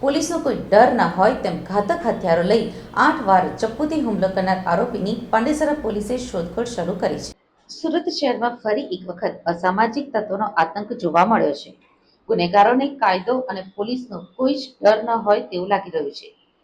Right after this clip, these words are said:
આ વખતે શહેરના પાંડેસરા વિસ્તારનો વીડિયો સામે આવ્યો છે, જેમાં એક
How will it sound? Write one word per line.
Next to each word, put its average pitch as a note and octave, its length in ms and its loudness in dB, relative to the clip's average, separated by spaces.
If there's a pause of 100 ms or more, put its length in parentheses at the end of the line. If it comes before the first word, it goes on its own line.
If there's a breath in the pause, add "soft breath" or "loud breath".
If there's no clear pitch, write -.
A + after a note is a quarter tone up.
(220)
આ F#3 100 6
વખતે B3+ 400 0
શહેરના A#3 340 0
પાંડેસરા G3 480 -2
વિસ્તારનો G#3 440 -4
વીડિયો F#3 320 -6
સામે F3 340 -2
આવ્યો D#3+ 220 0
છે, B3+ 280 -2
જેમાં G3+ 220 -4
એક F3 180 -12